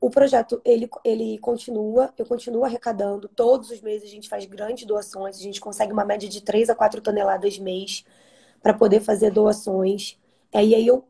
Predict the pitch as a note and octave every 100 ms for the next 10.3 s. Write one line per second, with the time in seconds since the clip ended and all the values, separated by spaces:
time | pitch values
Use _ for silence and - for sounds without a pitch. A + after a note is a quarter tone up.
0 | _ B3 G#3 A#3+ B3 A#3 - - G#3+ A3+
1 | A#3 B3+ C4+ - A#3+ A3+ - - A3+ A3
2 | G#3+ G#3 G#3 A#3+ C4 - B3 B3 A#3 G#3+
3 | G#3+ - G#3 - G#3+ A3+ G#3+ G#3+ G#3 G#3+
4 | A3 G#3+ G3 G3+ G#3+ G#3+ G#3 F#3+ G3 G#3
5 | A#3+ - _ _ - - _ - G3+ G#3
6 | - G#3+ A3 A3 G#3 G#3+ G#3+ G3+ A3 G#3+
7 | G#3+ G#3 G3+ G3+ G#3 G#3 G3 G3 F#3+ F#3
8 | - G#3 G3+ - G3+ G3 G3+ G3 G3+ G3
9 | F#3+ F#3+ G3+ - - G#3 A3+ - A3 -
10 | G#3+ G#3